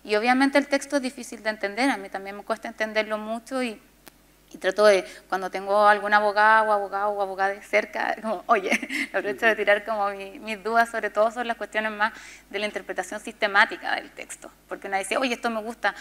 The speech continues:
pero ¿qué consecuencias puede tener cuando lo pongo en relación con esto otro?". Efectivamente, para quienes no nos dedicamos, incluso para quienes no se dedican al derecho constitucional, porque hay gente que se dedica a otras áreas del derecho que igual me dice, "Es que no es mi especialidad". Entonces, también yo te puedo decir, pero está por ahí.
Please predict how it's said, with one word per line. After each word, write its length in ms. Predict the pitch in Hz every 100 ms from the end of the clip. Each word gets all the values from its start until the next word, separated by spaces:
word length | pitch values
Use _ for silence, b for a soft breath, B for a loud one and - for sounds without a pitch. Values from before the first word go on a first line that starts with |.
| B -
pero 160 | 202
¿qué 120 | 196 196
consecuencias 480 | 254 302 254 247
puede 240 | 240 240 240
tener 240 | 226 247
cuando 220 | 254 233
lo 120 | 214 208
pongo 280 | 226 220
en 200 | 214 208 - 214
relación 380 | 214 208 220 208
con 160 | 196
esto 180 | 202 190
otro?". 220 | 190 - -
Efectivamente, 760 | - - 240 226 226 220 240 B B B
para 100 | - 208
quienes 200 | 214 208
no 100 | 214
nos 140 | 233
dedicamos, 460 | 226 214 214 233 285
incluso 320 | 202 214 320
para 220 | 294 226
quienes 240 | 185 220 247
no 100 | 226
se 140 | -
dedican 280 | 226 226 220
al 60 | 208
derecho 240 | 208 208
constitucional, 800 | 202 190 170 165 160 170 247 180 B B -
porque 140 | 170
hay 60 | -
gente 220 | 196 208
que 80 | 208
se 60 |
dedica 200 | 208 202
a 20 | 208
otras 160 | 208
áreas 160 | 208 220
del 120 | 202
derecho 300 | 190 196 226
que 80 | 214
igual 160 | 190 196
me 60 |
dice, 200 | 208 - B B -
"Es 80 | -
que 100 | -
no 80 | 202
es 40 | 208
mi 80 |
especialidad". 560 | 233 226 202 180 185 185 - _ _
Entonces, 300 | - - 196 b b _
también 260 | 185 190
yo 80 | 202
te 120 | 208
puedo 160 | 190 196
decir, 320 | 196 - 233
pero 140 | 214 180
está 180 | - 180
por 160 | 175
ahí. 140 | 175